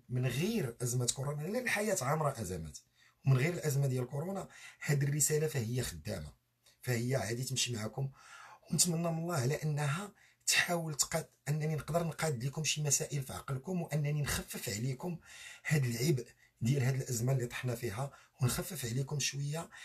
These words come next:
العبء ديال الاحباطات اللي تتعيشوها والازمات العاطفيه اللي تتعيشوها. دونك في حياتكم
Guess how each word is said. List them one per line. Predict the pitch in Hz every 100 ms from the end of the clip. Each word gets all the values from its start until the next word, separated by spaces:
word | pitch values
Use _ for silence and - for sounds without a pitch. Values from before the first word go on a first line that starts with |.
| - -
العبء | 123 - 170 139 - - - -
ديال | 143 139 135
الاحباطات | - 107 - 123 131 - - - - -
اللي | 131
تتعيشوها | 127 139 98 117 120 120 127
والازمات | 127 120 120 110 123 160 165
العاطفيه | 113 104 113 110 120 117
اللي | 110
تتعيشوها. | 104 92 87 - 76 67 - _ - - - - - - - 117
دونك | 156 175 - - _ - -
في | -
حياتكم | 139 165 - 226 233